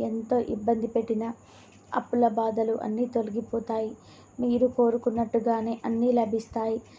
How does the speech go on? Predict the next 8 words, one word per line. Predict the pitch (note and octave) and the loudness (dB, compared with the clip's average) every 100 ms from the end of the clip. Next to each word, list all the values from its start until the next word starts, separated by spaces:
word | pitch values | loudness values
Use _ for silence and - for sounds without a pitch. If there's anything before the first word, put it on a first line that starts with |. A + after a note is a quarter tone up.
| - - | -20 -8
త్వరలోనే | - B3 C4+ C4+ B3 A#3+ | 4 4 6 4 4 4
మీరు | A#3 A#3 | 2 2
సొంత | A#3+ - A3+ A3 | 0 0 -2 2
ఇంట్లో | B3 A#3 A3+ A#3+ | 2 2 0 0
నివాసం | A3+ A3+ A3 A#3+ A#3+ A#3+ | -2 0 0 0 0 -2
ఉండబోతున్నారు. | A3+ A3 A3+ A#3+ A#3 A3 A3 A3 A3 - - - - - | 0 0 2 2 2 -2 -2 -4 -6 -12 -20 -20 -20 -4
బిడ్డల | A#3+ G3+ A#3+ A#3+ | -2 2 4 4
భవిష్యత్తు | A3 A3+ A3+ A#3 A#3 | 4 2 2 -2 -2